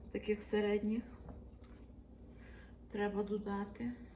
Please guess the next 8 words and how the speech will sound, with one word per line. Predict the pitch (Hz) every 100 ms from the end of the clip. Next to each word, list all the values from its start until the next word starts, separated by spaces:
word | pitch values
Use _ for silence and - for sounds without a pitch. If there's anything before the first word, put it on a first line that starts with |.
| - - - - - 220
Чесничком | 202 208 196 - 214
смачно, | 202 - 202 180 - 180 180
так | 180
що | - 190
я | 190
чесничку | - - - - -
даю | 196 185 185
більше. | 175 175 - -